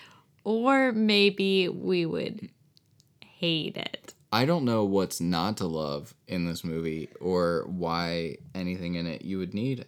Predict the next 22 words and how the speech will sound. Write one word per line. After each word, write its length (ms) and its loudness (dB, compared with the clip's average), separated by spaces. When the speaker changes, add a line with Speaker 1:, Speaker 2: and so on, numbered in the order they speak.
Speaker 2:
alcohol 460 -12
for. 300 -2
Speaker 1:
<laughs> 320 4
Oh 180 8
my 220 2
gosh. 600 -4
Where 260 6
should 240 2
I 120 4
start? 480 -2
Speaker 2:
Well, 360 4
okay, 440 0
so 580 2
let's 300 2
toss 280 -2
some 180 0
fun 260 0
facts 340 -6
about 240 -10
this 180 -12
movie 340 -4
out, 260 -14